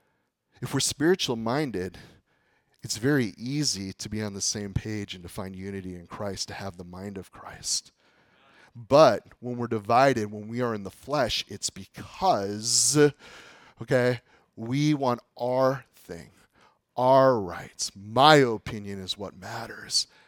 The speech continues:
And that's why we see so much strife and division within the body of Christ. And to be honest, guys, when I'm walking in the Spirit and spiritual minded, a lot of the stuff that we divide over, I don't think God even cares about. God says, "No,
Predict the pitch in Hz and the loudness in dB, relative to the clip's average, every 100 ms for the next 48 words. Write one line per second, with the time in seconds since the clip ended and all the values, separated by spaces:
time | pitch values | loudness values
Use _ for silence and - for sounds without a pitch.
0 | _ 107 104 117 143 - - 113 110 107 | _ -12 -4 2 2 2 0 0 0 -4
1 | - 117 - 110 98 - - - 117 117 | -6 -4 -6 -6 -12 -10 -10 -6 -4 -4
2 | 104 107 95 95 113 104 101 92 101 98 | -6 -12 -12 -10 -8 -8 -10 -14 -14 -14
3 | 92 87 95 104 95 - - - - - | -14 -12 -10 -10 -10 -16 -20 -14 -14 -6
4 | - - - _ _ _ _ _ _ _ | -4 -4 -8 _ _ _ _ _ _ _
5 | _ 113 113 110 127 123 113 110 107 104 | _ -8 -4 0 0 0 -2 -2 0 0
6 | 98 - 104 98 104 107 - 113 107 104 | -2 -6 -8 -6 -4 -6 -6 -12 -8 -8
7 | - 110 110 - 87 - 107 104 98 92 | -6 -6 -6 -8 -12 -12 -10 -10 -12 -12
8 | 95 104 110 110 _ - _ - 98 107 | -12 -6 -6 -8 _ -20 _ -18 -8 -6
9 | 104 101 - 107 - - 107 95 92 98 | -4 -4 -4 -6 -4 -8 -6 -10 -8 -4
10 | 110 113 123 127 131 - _ _ _ _ | -4 -4 -4 -6 -8 -14 _ _ _ _
11 | _ 120 107 117 92 92 98 92 80 - | _ -10 -10 -10 -12 -10 -10 -12 -14 -18
12 | - - - - - _ - _ _ _ | -12 -12 -12 -16 -16 _ -20 _ _ _
13 | _ _ _ _ _ _ _ _ _ _ | _ _ _ _ _ _ _ _ _ _
14 | _ 101 87 - 101 - 98 90 | _ -12 -8 -8 -6 -8 -8 -14